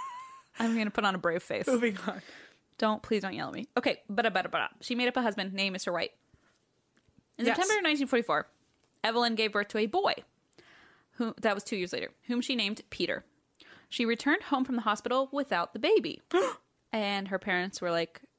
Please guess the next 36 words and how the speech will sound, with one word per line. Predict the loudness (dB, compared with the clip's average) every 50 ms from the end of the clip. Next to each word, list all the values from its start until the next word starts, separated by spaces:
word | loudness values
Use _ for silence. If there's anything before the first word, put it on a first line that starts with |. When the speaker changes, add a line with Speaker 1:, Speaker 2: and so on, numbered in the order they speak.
| _ _ _ _ _
Speaker 2:
her | -6 0
mom | 2 2 2
was | 0 0 -2
like, | -2 -2 -2
"Where's | -2 -2 0 2 2 2 0 -2 -2 -6
the | -4 -2 0
baby?" | 2 4 4 4 4 2 -2 -4 -8 -8
And | -6 -6 -4
she | -4 -6 -8
said, | -6 -4 -4 -6 -6 -10 -18 -20 -20 -20 -14 _ 0
"I | 2 2 2 4
gave | 4 4 2 4
him | 2 2 4
up | 4 2 0 -2 _
to | -4 -2 0 0
the | 0 -2
Children's | -2 -2 0 0 0 0 -2 -2 0
Aid | 0 0 0 -2
Society | -6 -4 -2 0 0 0 -2 -2
for | 0 0 0
adoption | 2 2 0 0 0 -2 0 0 0 0
because, | -2 -2 0 0 2 4 4 2 2 0 -6 -10 -14 -20 -20 _ _ _ _ _ 0
uh, | 0 2 2 2 2 2 4 4 4 2 2
we | 0 0 2 2
don't | 2 2 0 -2
need | -4 -4 -2 -2
another | -2 -2 -2 -2 -2 -4
child | -4 -4 -4 -4 -4 -6
in | -8 -10
the | -10
house." | -10 -10 -10 -12 -14 -18 -20 _ _ _ -20 _ _ _ _ _ _ _ _ -10 -10 -8 -8 -10 -12 -12 -16 -14 -6 -6
Speaker 1:
Executive | -4 -4 -2 -2 -2 -2 -2 -4 -4 -2
decision, | 0 0 2 2 2 2 2 0
I | 0 -2
guess. | -2 -4 -2 -2 -2 -2 -2 -4 -4 -4
Speaker 2:
Cool. | -2 2 2 4 4 4 4 2 2 -2